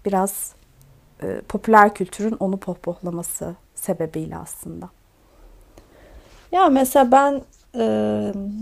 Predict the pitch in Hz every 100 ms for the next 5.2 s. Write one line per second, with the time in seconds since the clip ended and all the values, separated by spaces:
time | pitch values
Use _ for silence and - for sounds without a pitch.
0 | 220 - 233 247 262 247 233 233 196 190
1 | 180 180 - 214 311 - - 170 165 175
2 | - _ - 214 - - 196 190 196 190
3 | 190 180 190 202 202 190 185 180 190 175
4 | 190 - 190 190 190 185 175 - 196 190
5 | 185